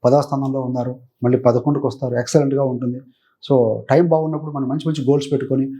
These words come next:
వర్కౌట్ చేసుకుంటే, సిక్స్ మంత్స్ గోల్, త్రీ మంత్స్ గోల్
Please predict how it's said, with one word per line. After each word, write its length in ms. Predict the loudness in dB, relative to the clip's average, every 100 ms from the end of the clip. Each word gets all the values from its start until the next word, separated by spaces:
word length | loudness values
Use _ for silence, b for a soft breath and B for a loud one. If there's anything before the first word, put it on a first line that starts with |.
| B
వర్కౌట్ 300 | -4 2 2 2
చేసుకుంటే, 340 | -6 -8 -10 -12 b
సిక్స్ 220 | 0 0 2
మంత్స్ 180 | 0 2
గోల్, 160 | 0
త్రీ 200 | 0 2
మంత్స్ 260 | 2 2 0 -2
గోల్ 140 | -4